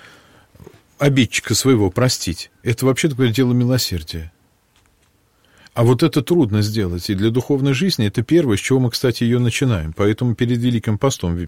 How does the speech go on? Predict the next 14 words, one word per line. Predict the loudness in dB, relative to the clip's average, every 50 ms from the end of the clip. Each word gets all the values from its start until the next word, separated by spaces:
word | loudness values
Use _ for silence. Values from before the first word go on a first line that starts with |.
| -8 -6
прощённое | -6 -6 -4 -4 -4 -4 -4 -4
воскресенье, | -6 -6 -4 -6 -6 -4 -6 -8 -6 -6 -10
вспомним. | -12 -6 _ -4 -2 -2 -4 -8 -10 _ -18 -20 -18 -18 -16 -16 -16 -14 -14 -16 -18 -20 _ _
Поэтому | 4 4 4 4 2 0 2
здесь, | 2 4 4 4 4 2 -4 -8 -16 -20 -20 -14 _
э, | -2 0 0 2 0 0 -2 -4 -6 -8
не | -4 0 2 2 2
только | 2 2 0 2 4 2 2
действие | 4 4 4 4 2 0 0 0 0 2 0 -2
какое-то | -2 -4 -6 0 0 0 0 0 -2 -6
физическое | -2 -2 -2 0 0 -2 -2 -2 -4 -6 _ -2 0 0
или | 2 0 -2
целенаправленное, | -2 -2 -2 0 2 2 0 0 2 2 2 2 2 0 -4 -2 -2 -4
да? | -2 -2 -2 -2 -2